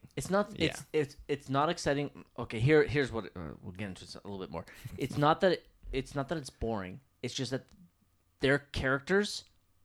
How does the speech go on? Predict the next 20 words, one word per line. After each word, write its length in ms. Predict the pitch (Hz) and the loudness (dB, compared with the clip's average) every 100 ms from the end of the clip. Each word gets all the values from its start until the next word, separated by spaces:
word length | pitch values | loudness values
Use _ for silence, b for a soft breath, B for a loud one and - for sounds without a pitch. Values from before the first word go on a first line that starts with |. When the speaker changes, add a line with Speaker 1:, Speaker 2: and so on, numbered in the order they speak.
| - | 4
Speaker 1:
aren't 400 | 123 120 - - - _ _ - | 6 4 0 -14 -18 _ _ 2
interesting 680 | 160 156 - 147 - 139 123 | 2 4 4 4 4 0 0
enough 440 | 113 101 - - _ _ _ - | 0 0 -4 -12 _ _ _ -4
to 100 | 143 | 0
make 340 | 123 127 - | 2 0 -2
the 80 | 117 | -6
slow 380 | - - 123 131 | -4 0 2 2
part 260 | - 139 | 2 2
of 60 | 123 | 2
the 60 | 113 | 0
movie 500 | 110 110 135 165 - _ _ | -2 -2 -4 -6 -10 _ _
enjoyable 560 | 131 127 123 113 107 110 | -4 -2 0 -2 -2 -6
to 140 | 104 | -6
watch. 440 | 92 87 - - - - | -6 -6 -8 -16 -8 -4
Speaker 2:
Yeah. 160 | - - _ _ _ _ _ _ _ _ _ | -4 -4 _ _ _ _ _ _ _ _ _
Speaker 1:
But 140 | 127 123 | -2 2
they're 140 | 127 | 2
not 500 | 120 127 131 - - | 4 2 2 -2 -4
bad 260 | 123 131 175 | 2 4 4
enough 440 | 120 90 95 - | 2 -2 -4 -10